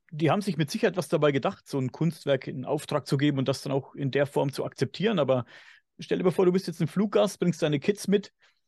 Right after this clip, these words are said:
und gehst dann zu diesem Flughafen rein, siehst diesen Gaul da stehen, der aussieht wie, äh,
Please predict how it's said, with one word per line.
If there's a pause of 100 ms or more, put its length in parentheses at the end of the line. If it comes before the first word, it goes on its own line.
(320)
und
gehst
dann
zu
diesem
Flughafen
rein,
siehst
diesen
Gaul
da
stehen,
der
aussieht
wie,
äh,